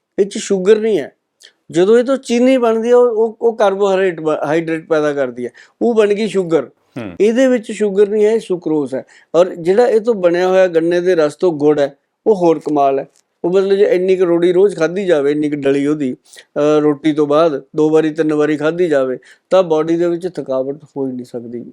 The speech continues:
Speaker 1: ਸੋਢੀ ਸਾਹਿਬ, ਕਦੇ
Speaker 2: ਠੀਕ ਹੈ
Speaker 1: ਵੀ।
Speaker 2: ਜੀ।
Speaker 1: ਗੰਨੇ ਦਾ ਰਸ ਪੀਣ ਦਾ ਸਭ ਤੋਂ ਵਧੀਆ ਸਮਾਂ ਜਿਹੜਾ ਸਵੇਰੇ ਗਿਆਰਾਂ ਵਜੇ ਤੋਂ ਪਹਿਲਾਂ ਪਹਿਲਾਂ ਜਾਂ ਸ਼ਾਮ ਨੂੰ ਚਾਰ ਪੰਜ ਵਜੇ ਜਦੋਂ ਸੂਰਜ ਵਾਪਸ ਜਾ ਰਿਹਾ ਹੁੰਦਾ, ਤਪਸ਼ ਛੱਡ ਰਿਹਾ ਹੁੰਦਾ,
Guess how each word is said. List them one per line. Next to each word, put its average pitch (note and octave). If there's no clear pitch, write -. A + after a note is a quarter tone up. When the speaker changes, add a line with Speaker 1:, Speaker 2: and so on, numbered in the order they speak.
Speaker 1:
ਸੋਢੀ C#3
ਸਾਹਿਬ, C#3
ਕਦੇ D3
Speaker 2:
ਠੀਕ A#2+
ਹੈ G2
Speaker 1:
ਵੀ। F2
Speaker 2:
ਜੀ। F2+
Speaker 1:
ਗੰਨੇ F3+
ਦਾ G3+
ਰਸ E3
ਪੀਣ F3
ਦਾ F3
ਸਭ F3+
ਤੋਂ G#3
ਵਧੀਆ F3
ਸਮਾਂ D3+
ਜਿਹੜਾ F3
ਸਵੇਰੇ D3+
ਗਿਆਰਾਂ C3+
ਵਜੇ C3+
ਤੋਂ C3
ਪਹਿਲਾਂ C3+
ਪਹਿਲਾਂ C#3+
ਜਾਂ F#3
ਸ਼ਾਮ D3
ਨੂੰ D#3
ਚਾਰ C#3+
ਪੰਜ C#3
ਵਜੇ C#3
ਜਦੋਂ C#3
ਸੂਰਜ C3+
ਵਾਪਸ C3+
ਜਾ B2+
ਰਿਹਾ C3+
ਹੁੰਦਾ, C3+
ਤਪਸ਼ C#3
ਛੱਡ B2+
ਰਿਹਾ C3+
ਹੁੰਦਾ, A#2+